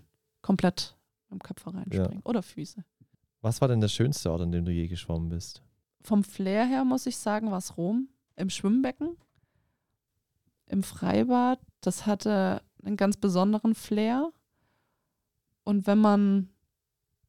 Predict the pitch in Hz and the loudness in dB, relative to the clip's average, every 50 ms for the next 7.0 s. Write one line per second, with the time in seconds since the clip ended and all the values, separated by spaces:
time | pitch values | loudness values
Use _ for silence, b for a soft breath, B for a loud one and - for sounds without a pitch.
0 | _ _ _ _ _ _ - 214 - - 196 196 190 190 196 202 220 233 240 - | _ _ _ _ _ _ -10 -10 -6 -2 0 0 2 2 2 2 2 2 0 0
1 | - - - 233 226 247 247 254 254 254 - - - _ _ _ _ _ _ _ | -2 -4 -2 0 0 0 0 0 -2 -2 -6 -10 -14 _ _ _ _ _ _ _
2 | _ _ _ _ _ _ _ _ 196 - - 175 175 160 165 - - - 165 - | _ _ _ _ _ _ _ _ -10 -6 -4 -4 -4 -4 -6 -6 -8 -8 -8 -8
3 | - - - - - _ _ _ _ _ _ _ _ 220 226 220 208 - 214 202 | -8 -10 -12 -12 -12 _ _ _ _ _ _ _ _ -2 -2 -2 0 0 0 0
4 | 202 190 - 202 - - - 190 180 175 180 190 185 175 - _ _ _ _ _ | 0 -2 -2 -6 -8 -8 -10 -8 -8 -6 -6 -6 -8 -8 -10 _ _ _ _ _
5 | _ _ _ _ _ _ 196 196 185 185 165 - - 170 - - - _ _ _ | _ _ _ _ _ _ -8 -4 -4 -4 -4 -4 -6 -8 -8 -10 -18 _ _ _
6 | _ _ _ _ _ _ _ _ _ _ _ _ - 110 - - - 92 90 | _ _ _ _ _ _ _ _ _ _ _ _ -8 -8 -8 -4 -4 -4 -4